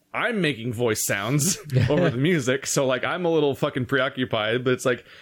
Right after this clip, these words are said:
Speaker 1: people are like, "Leo, look at the music," or, "Look at that tiny interface element in the corner of the screen." And it's like, I, I missed it because I was fighting a boss
Speaker 2: Yeah.
Speaker 1: and <laughs> stuff like that. And it's like, yeah, it's really apparent to you. It's really apparent to me watching the footage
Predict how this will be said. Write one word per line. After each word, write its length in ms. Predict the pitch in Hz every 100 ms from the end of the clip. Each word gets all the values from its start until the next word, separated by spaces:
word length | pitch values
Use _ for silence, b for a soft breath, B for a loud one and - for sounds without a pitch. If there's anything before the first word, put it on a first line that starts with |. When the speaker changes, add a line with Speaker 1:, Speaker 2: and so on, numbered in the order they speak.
| B B
Speaker 1:
people 220 | 160 143
are 60 | 135
like, 140 | 127
"Leo, 180 | 135 202
look 120 | 156
at 120 | 165
the 40 | 156
music," 360 | 160 208 123 117
or, 120 | 117
"Look 180 | 165 190
at 60 |
that 160 | 214 220
tiny 340 | - 240 269 233
interface 440 | 330 370 302 226 214
element 320 | 196 190 190
in 60 |
the 140 | 190 175
corner 300 | - 233 220
of 60 | 226
the 40 |
screen." 400 | - - 392 349
And 100 | 180
it's 180 | 156 -
like, 180 | 147 127 131 120
I, 140 | - - -
I 100 | 120
missed 320 | 131 160 -
it 200 | 110 92
because 440 | 107 - 120 113
I 120 | - 117
was 160 | 117 - - -
fighting 380 | 131 147 156 160 -
a 80 | 131
boss 640 | 101 - 147 147 123 95 - - -
Speaker 2:
Yeah. 360 | 117 123 120
Speaker 1:
and 160 | 123 165
<laughs> 80 | -
stuff 260 | 165 185
like 280 | 151 175 190
that. 340 | 131 127 127 -
And 180 | - 131
it's 140 | -
like, 220 | 123 98 B B B
yeah, 100 | -
it's 140 | 190 98
really 240 | 135 170
apparent 340 | 143 147 185 139
to 80 | 156
you. 140 | 196
It's 140 | 110
really 160 | 110 127
apparent 260 | 135 151 123
to 60 |
me 140 | 120 180
watching 480 | 120 110 - 135 127
the 80 |
footage 560 | 123 196 - 101 - -